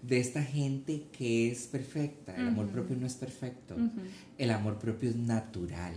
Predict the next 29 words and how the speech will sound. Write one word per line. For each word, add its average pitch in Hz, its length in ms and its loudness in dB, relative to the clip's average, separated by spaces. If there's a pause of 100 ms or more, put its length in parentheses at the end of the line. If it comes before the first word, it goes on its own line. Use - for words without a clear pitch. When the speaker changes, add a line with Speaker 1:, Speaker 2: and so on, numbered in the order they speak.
Speaker 2:
Es 202 180 -4
natural. 180 480 -10 (380)
Ujú. 214 140 -2 (300)
Speaker 1:
Y 147 140 8
esa 147 200 6
naturaleza 135 920 2 (420)
s-, - 600 -4 (200)
es, 113 260 2
sale 131 500 2
por 131 180 2
los 95 240 -2
poros. 120 760 2
Speaker 2:
Ujú, - 100 -2
ujú. 214 580 -8 (120)
Speaker 1:
Esa 120 240 2
naturaleza 123 840 0 (340)
domina 107 800 0 (100)
Speaker 2:
Ujú. 240 200 2
Speaker 1:
a 101 100 2
la 90 120 0
gente 92 480 -4
por 113 300 2
la 95 100 2
Speaker 2:
Ujú. 90 80 -4
Speaker 1:
naturaleza 87 800 0
del 87 160 -2
ser - 160 0
Speaker 2:
Correcto. 95 160 0
Speaker 1:
humano. 98 380 0